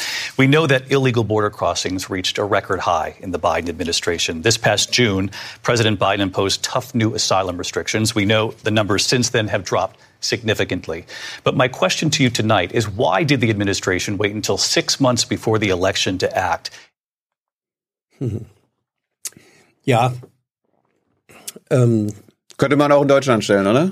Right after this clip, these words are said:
Speaker 2: Äh, ich hab grad überlegt, äh, die, die, meine Formulierung wäre jetzt natürlich gewesen, na ja, ähm, nun wissen wir, wo sie es herhaben. Äh, natürlich, die Argumentation, äh, die Argumentationslinie ist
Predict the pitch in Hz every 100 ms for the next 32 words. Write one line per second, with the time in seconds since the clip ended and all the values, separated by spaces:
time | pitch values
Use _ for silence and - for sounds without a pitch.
0 | - 143 139 135 - - 294 262 262 247
1 | - - 185 - - 143 131 - 135 -
2 | 151 123 120 135 147 139 117 131 131 127
3 | 110 131 120 139 117 120 123 123 117 113
4 | 117 120 120 117 113 - 123 127 120 117
5 | 120 127 135 117 120 147 - - - -
6 | - 127 123 123 143 131 127 127 120 113
7 | 113 107 - 156 165 135 104 139 - -
8 | - _ 147 135 135 - 185 196 226 101
9 | - - - 131 127 120 - - 123 123
10 | 123 123 123 104 101 - 113 123 180 220
11 | - - 143 110 135 123 120 131 123 120
12 | 110 - 120 147 - 123 131 139 156 165
13 | 139 - -